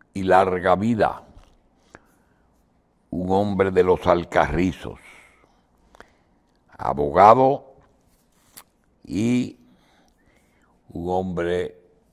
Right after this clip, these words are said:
colaborador y miembro del equipo de la revista de hace, desde hace más de mucho antes de veinte años. A Daniel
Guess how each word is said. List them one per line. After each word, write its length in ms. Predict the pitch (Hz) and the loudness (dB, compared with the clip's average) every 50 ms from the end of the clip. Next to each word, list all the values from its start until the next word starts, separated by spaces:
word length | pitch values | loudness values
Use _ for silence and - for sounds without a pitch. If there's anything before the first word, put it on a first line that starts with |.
| _ _ _ _ _ _ _ _ _ _ | _ _ _ _ _ _ _ _ _ _
colaborador 1120 | - - 135 147 139 120 110 107 104 98 90 85 85 95 98 101 101 98 92 87 - - _ _ _ _ _ _ _ _ _ _ _ _ _ _ _ _ _ _ _ _ _ _ _ _ _ _ _ _ _ _ _ _ _ _ _ _ _ _ _ _ - | 2 4 4 6 6 6 4 4 4 2 2 2 2 2 2 2 2 0 -2 -4 -10 -14 _ _ _ _ _ _ _ _ _ _ _ _ _ _ _ _ _ _ _ _ _ _ _ _ _ _ _ _ _ _ _ _ _ _ _ _ _ _ _ _ -12
y 120 | 95 104 | -10 -8
miembro 540 | 104 101 101 101 101 104 104 101 98 95 92 | -6 -4 -4 -4 -2 -2 -2 -2 -2 -2 -2
del 140 | 90 85 85 | -2 -2 -2
equipo 520 | 82 73 - - 104 110 87 - 92 90 | -4 -6 -6 -6 -6 -6 -4 -2 -2 0
de 80 | 87 82 | 0 0
la 160 | 82 80 76 | 0 0 0
revista 800 | 71 78 76 76 92 120 135 123 - - - 113 110 104 78 - _ _ _ _ _ _ _ _ _ _ _ _ _ _ _ | 0 -2 -4 -2 -2 -2 -2 -4 -4 -6 -4 -4 -4 -4 -6 -10 _ _ _ _ _ _ _ _ _ _ _ _ _ _ _
de 240 | - - 76 76 76 | -16 -10 -6 -4 -2
hace, 440 | 80 82 82 82 - - 90 85 - | -2 -2 -2 -4 -6 -8 -8 -8 -8
desde 440 | - 78 85 82 73 67 73 78 78 | -8 -8 -8 -8 -8 -8 -6 -6 -6
hace 260 | 82 82 - - 82 | -6 -6 -8 -10 -10
más 320 | 76 78 80 80 73 65 | -8 -8 -10 -10 -10 -12
de 160 | 65 71 73 73 | -12 -12 -12 -12
mucho 500 | 71 78 87 90 78 - 82 73 78 95 | -12 -12 -14 -14 -10 -8 -6 -2 -2 0
antes 840 | 127 131 123 190 202 - - _ _ _ _ - 90 82 - - | 0 0 -2 -4 -6 -14 -16 _ _ _ _ -16 -14 -14 -16 -14
de 140 | - 73 69 | -12 -10 -8
veinte 520 | 67 78 80 82 80 73 - - 67 62 57 | -8 -8 -8 -10 -10 -12 -12 -12 -12 -10 -12
años. 380 | 50 - 50 - - - - - _ _ _ _ _ _ _ _ _ _ _ - - - - - _ | -14 -16 -18 -20 -20 -20 -20 -20 _ _ _ _ _ _ _ _ _ _ _ -20 -20 -20 -20 -20 _
A 160 | - 58 71 | -10 -8 -4
Daniel 760 | 71 73 71 76 82 98 117 127 135 135 139 135 113 - | -4 -4 -4 -2 -2 0 2 2 2 2 0 -2 -6 -10